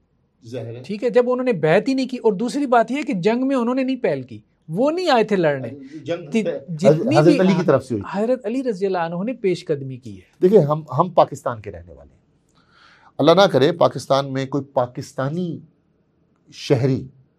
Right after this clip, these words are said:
Speaker 1: اگر ریاست پاکستان کے خلاف بغاوت کرے، وہ پاکستانی شہری ہوگا تو اس کو بغاوت مانی جائے گی۔
Speaker 2: جی۔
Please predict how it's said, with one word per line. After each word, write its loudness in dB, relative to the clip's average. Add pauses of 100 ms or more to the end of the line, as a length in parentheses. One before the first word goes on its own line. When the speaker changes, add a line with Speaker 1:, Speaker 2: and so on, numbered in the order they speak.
(580)
Speaker 1:
اگر 0
ریاست -2
پاکستان -8
کے -8
خلاف -4
بغاوت -2
کرے، -4 (500)
وہ -2
پاکستانی -2
شہری 0
ہوگا 4
تو 2
اس -2
کو -2
بغاوت 2
مانی -8
جائے -12
گی۔ -16
Speaker 2:
جی۔ -20